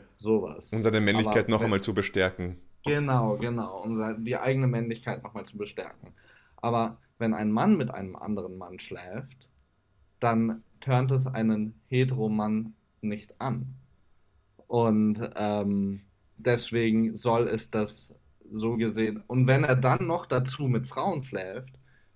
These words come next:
Speaker 1: dann würde es ja bedeuten, dass er dem Heteromann die Frau wegnehmen kann. Weißt du, wie ich meine?
Speaker 2: Ja.
Speaker 1: Und deswegen ist es bei Frauen akzeptierter,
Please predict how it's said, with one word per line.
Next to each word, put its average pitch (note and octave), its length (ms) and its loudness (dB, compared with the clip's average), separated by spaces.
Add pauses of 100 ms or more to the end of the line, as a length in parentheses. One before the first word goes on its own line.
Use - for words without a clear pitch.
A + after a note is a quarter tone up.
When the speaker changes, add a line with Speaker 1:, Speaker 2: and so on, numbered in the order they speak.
(300)
Speaker 1:
dann A#2+ 200 -2
würde C3+ 240 4
es B2+ 140 2
ja A#2 100 2
bedeuten, A#2 760 2 (120)
dass G#2+ 300 -4 (180)
er A#2+ 420 2
dem A2 380 0
Heteromann A2 840 2 (300)
die G2 240 -4 (120)
Frau A2 300 0
wegnehmen D#2 460 -10
kann. C2+ 320 -16 (840)
Weißt A#2 200 -6
du, C#3 40 -2
wie D#3+ 60 -2
ich E3 100 -6
meine? G3 300 -2 (440)
Speaker 2:
Ja. - 40 -10
Speaker 1:
Und G#2 200 2
deswegen D#3 460 4
ist B2+ 140 -2
es B2+ 120 -8
bei G#2+ 160 -2
Frauen C3+ 380 -4
akzeptierter, A2+ 1040 -4